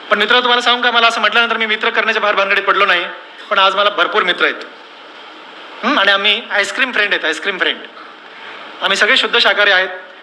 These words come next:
पण आम्ही आईस्क्रीम खायला एकत्र येतो आणि आम्ही आईस्क्रीम खातो. त्यातला एक डायबेटिकवाला आहे,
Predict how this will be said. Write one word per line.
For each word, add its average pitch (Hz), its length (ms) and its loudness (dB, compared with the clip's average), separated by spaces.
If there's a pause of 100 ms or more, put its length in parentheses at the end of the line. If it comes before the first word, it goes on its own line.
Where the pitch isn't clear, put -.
पण 208 60 -4
आम्ही 208 280 -2 (180)
आईस्क्रीम 233 420 -2
खायला 196 180 4
एकत्र 185 240 0
येतो 160 160 -2 (880)
आणि 190 120 2
आम्ही 208 140 6
आईस्क्रीम 202 320 -4
खातो. 170 160 -2
त्यातला 180 220 -2
एक 202 160 0
डायबेटिकवाला 180 480 2
आहे, 123 100 -2